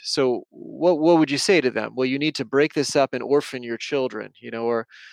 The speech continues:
um, really the,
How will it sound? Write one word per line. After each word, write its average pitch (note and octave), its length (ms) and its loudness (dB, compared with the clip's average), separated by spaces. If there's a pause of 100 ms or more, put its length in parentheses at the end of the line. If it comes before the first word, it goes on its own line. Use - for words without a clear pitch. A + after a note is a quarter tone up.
(260)
um, A2 320 -12 (1000)
really F3 460 6
the, C#3 180 6